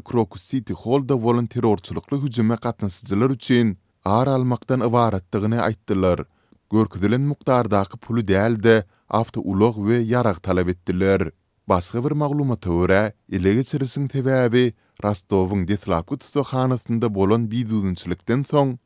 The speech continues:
koloniýadaky şertleriň hasty berkidilmegi, gazaply bolmagy bilen bagly. Ýagny ýol başçylar dini edebiýata gadaganlyk girdip,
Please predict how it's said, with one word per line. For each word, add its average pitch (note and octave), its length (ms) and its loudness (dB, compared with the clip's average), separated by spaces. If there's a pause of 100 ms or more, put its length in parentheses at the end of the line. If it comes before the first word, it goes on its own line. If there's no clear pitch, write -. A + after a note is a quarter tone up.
(180)
koloniýadaky B2+ 760 0
şertleriň A2+ 640 2 (200)
hasty B2+ 420 -2
berkidilmegi, F#2 960 0 (300)
gazaply G#2 540 -2
bolmagy B2+ 480 2
bilen E2+ 280 0
bagly. F2 640 2 (240)
Ýagny A2+ 380 0
ýol C#3 240 2
başçylar B2 520 -2
dini G2 320 0
edebiýata B2 520 0
gadaganlyk G#2+ 600 0
girdip, A2+ 440 0